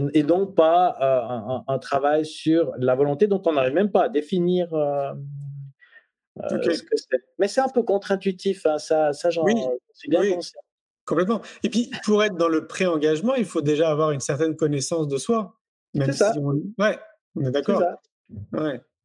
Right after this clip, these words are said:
Speaker 1: Ça,
Speaker 2: Et
Speaker 1: et
Speaker 2: comment
Speaker 1: puis surtout, résister à un biais d'optimisme, de penser, euh,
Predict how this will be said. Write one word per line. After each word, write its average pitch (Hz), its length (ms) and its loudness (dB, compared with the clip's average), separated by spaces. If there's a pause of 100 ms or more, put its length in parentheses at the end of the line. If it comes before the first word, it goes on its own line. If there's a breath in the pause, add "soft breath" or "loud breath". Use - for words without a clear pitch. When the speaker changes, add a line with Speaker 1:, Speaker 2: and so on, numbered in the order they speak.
(160)
Speaker 1:
Ça, - 840 -2
Speaker 2:
Et 160 80 4
Speaker 1:
et - 20 2
Speaker 2:
comment 226 160 2
Speaker 1:
puis 202 120 2
surtout, 220 320 2
résister 190 560 2
à 143 80 2
un 117 140 0
biais 143 200 4
d'optimisme, 165 920 0
de 139 80 4
penser, 160 640 2 (380 soft breath)
euh, 120 100 6